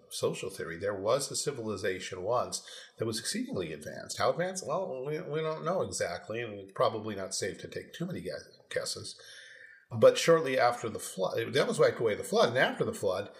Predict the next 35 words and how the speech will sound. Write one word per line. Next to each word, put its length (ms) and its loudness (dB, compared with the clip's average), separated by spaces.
it 140 0
was 180 0
reborn 540 4
in 380 -2
major 280 -2
river 220 0
valleys 320 0
across 520 -6
the 60 -4
world. 460 -2
Nile, 420 -4
the 100 -10
Euphrates, 880 -6
uh, 80 -10
the 380 -4
Indus 280 -8
River 280 -6
Valley. 340 -6
These 160 0
civilizations 480 2
sprang 260 4
up 120 2
almost 280 2
overnight 640 0
with 160 -6
no 160 4
antecedents 1120 0
because 400 -4
they 160 0
remembered 640 0
something. 340 -4
Someone 440 2
had 120 -2
handed 560 2
them 320 4